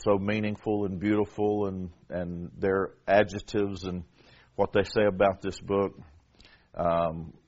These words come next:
it just covers so many wonderful topics and, and, and deals with the major themes of justification.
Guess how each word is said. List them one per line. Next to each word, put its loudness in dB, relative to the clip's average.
it -6
just -8
covers -2
so 4
many -4
wonderful -4
topics -4
and, -8
and, -8
and -10
deals 2
with -4
the -4
major 0
themes -4
of -6
justification. -2